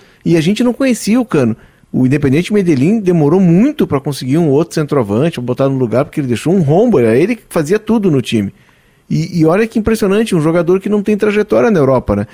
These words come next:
E nem mesmo na Argentina. Eu tô dando uma, uma espiada aqui no currículo dele, eu sabia que ele tinha sido lançado no Lanús, mas é Lanús, Chacarita, Colón,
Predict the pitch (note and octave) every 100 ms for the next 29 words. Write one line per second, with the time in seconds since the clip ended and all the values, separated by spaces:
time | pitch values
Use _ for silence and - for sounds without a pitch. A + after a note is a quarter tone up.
0 | - B3 A#3+ E4+ E4+ F4+ D4 C#4 C4+ C4
1 | - A#3 C4+ C3+ - _ _ _ - -
2 | C#3+ F#3+ B3 A#3+ G3 F3 - D#3+ D#3 D3+
3 | E3 D#3 - C#3+ - C3+ C3+ F3 D#3 C#3+
4 | D#3 D#3+ D#3+ - D3+ D3 D3 C3+ D3 C#3
5 | D3 C#3+ A#2 A2 F#3+ A3 - _ _ _
6 | E3 D#3 D3 D#3 D#3 D3+ F3+ C4+ - F3
7 | E3+ E3+ A#3+ - C#4+ C#4+ _ _ _ _
8 | G3+ G3 F#3+ G#3 D4